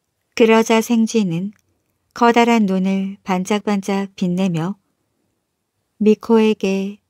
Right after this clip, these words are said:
멋진 노래를 불러주었어요. 그 모습을 보자 미코는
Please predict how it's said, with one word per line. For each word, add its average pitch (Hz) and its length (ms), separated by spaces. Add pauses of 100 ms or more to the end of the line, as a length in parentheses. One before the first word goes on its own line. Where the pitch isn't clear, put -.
(180)
멋진 196 480
노래를 185 600 (420)
불러주었어요. 202 960 (1700)
그 - 120
모습을 226 520
보자 190 680
미코는 185 720